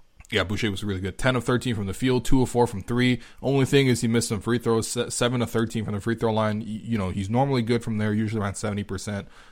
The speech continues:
So that was low, but, you know, Boucher also gives you an assist, two blocks, uh, and only one turnover in thirty-three minutes. Fantastic night for Chris, career high. Second star, that's where it gets difficult.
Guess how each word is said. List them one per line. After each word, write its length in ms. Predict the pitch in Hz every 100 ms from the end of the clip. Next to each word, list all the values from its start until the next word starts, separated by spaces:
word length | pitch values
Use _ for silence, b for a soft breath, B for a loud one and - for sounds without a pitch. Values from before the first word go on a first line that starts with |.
| B
So 100 | 98
that 100 | 101
was 160 | 101
low, 240 | 101 101 98
but, 240 | 98 - b b b
you 120 | 110
know, 180 | 92 - -
Boucher 240 | 107 110
also 200 | 107 110
gives 140 | 110 101
you 40 |
an 80 | 98
assist, 400 | 92 117 104 -
two 140 | 113
blocks, 720 | 101 95 95 95 - - - - - - - - - -
uh, 500 | - - - - - - -
and 180 | 107
only 200 | 101 107
one 220 | 101 104 98
turnover 560 | 98 95 92 90 90 B B B
in 100 | 98
thirty-three 400 | - 104 98 101
minutes. 440 | 95 95 90 - -
Fantastic 580 | - 98 - 98 - 101
night 160 | 98
for 100 | 95
Chris, 300 | 98 98 92 -
career 220 | - 101 95
high. 300 | 98 98 92 B B B
Second 400 | - 156 143 135
star, 540 | - 123 123 127 120 - B B
that's 220 | 117 120
where 80 | 143
it 60 | 123
gets 160 | 123
difficult. 560 | 123 123 120 123 127 -